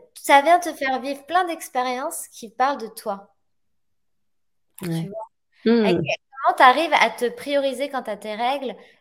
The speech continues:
Speaker 1: qui est une période qui te demande un peu de repos, euh,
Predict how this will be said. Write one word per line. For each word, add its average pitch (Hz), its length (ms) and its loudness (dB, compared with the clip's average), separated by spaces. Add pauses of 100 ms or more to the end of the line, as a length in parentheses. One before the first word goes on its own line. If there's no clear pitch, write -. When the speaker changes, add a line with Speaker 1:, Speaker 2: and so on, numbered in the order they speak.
(120)
Speaker 1:
qui - 180 -10
est - 20 -6
une 220 100 -8
période 226 200 2
qui 233 120 -16
te 202 140 -12
demande 220 200 -6
un 196 100 -2
peu 202 120 -12
de 202 120 -8
repos, 240 580 -2 (680)
euh, 175 240 -10